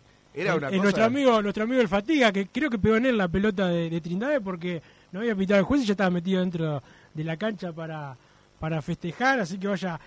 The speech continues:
Speaker 2: el saludo para él, el saludo para Gabriel Asato, el yoyo de Jung, que, que mañana se viene al estadio a ver el, el partido, este, y a, y a toda la muchacha, todos los que me están escribiendo, al Tano Tulumé, Tano,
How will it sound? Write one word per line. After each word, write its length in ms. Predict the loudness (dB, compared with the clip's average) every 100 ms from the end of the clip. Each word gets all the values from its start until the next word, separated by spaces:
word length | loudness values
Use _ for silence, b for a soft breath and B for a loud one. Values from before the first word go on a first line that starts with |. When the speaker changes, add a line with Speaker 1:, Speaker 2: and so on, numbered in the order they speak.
| B -12
Speaker 2:
el 120 | -8
saludo 280 | -2 -2 0
para 140 | 0
él, 40 | 0
el 60 |
saludo 260 | 0 2 2
para 340 | 2 0 -2 -4 B B
Gabriel 380 | -4 0 2 2
Asato, 380 | 0 -2 0
el 80 | -2
yoyo 320 | 2 2 4 0
de 100 | 2
Jung, 300 | 2 0 -2 b b -8
que, 260 | -6 -6
que 160 | -4 -2
mañana 300 | 0 2 2
se 140 | 2
viene 440 | 2 4 4 2 0 b b -12
al 140 | -8
estadio 320 | -6 -4 -2
a 40 | 0
ver 140 | 2
el, 300 | 2 0 -4 b b b b -8
el 160 | -6
partido, 680 | -4 -4 -2 0 4 2 2
este, 300 | -4 -6 -4
y 180 | -4 -2
a, 320 | -2 -4 -6
y 80 | -6
a 40 | -6
toda 140 | -2
la 60 | -2
muchacha, 280 | -2 -4 -6
todos 140 | -4
los 60 | -4
que 60 |
me 60 | -4
están 160 | -4
escribiendo, 320 | -4 0 2 2
al 140 | 2
Tano 260 | 2 2 2
Tulumé, 460 | 0 0 0 0 -2
Tano, 380 | -2 -2 -2 -4